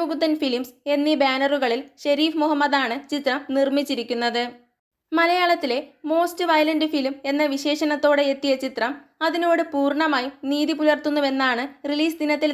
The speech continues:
തന്നെ എത്തിയ പ്രേക്ഷകാഭിപ്രായം. ഇപ്പോഴിതാ ചിത്രം ആദ്യ ദിനം നേടിയ കളക്ഷൻ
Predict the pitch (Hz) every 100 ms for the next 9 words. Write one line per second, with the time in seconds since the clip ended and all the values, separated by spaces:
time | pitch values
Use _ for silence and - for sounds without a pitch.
0 | 285 277 277 262 254 262 - 269 262 277
1 | 311 269 226 226 240 240 240 240 - _
2 | _ _ _ - 311 320 311 311 269 320
3 | - - 349 339 330 285 285 311 311 320
4 | 302 294 302 302 262 277 294